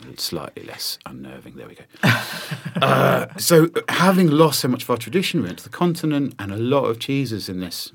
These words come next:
period we call the cheese renaissance in the seventies were based or inspired by, say, French cheeses. So this is very much in that tradition, although Johnny started in the, um, I think less than ten years ago now.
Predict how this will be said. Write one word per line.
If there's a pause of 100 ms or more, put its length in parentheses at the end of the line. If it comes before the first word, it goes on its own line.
period
we
call
the
cheese
renaissance (100)
in
the
seventies
were
based
or
inspired
by, (800)
say,
French
cheeses.
So
this
is
very
much
in
that
tradition,
although
Johnny
started (240)
in
the,
um, (640)
I
think
less
than
ten
years
ago
now.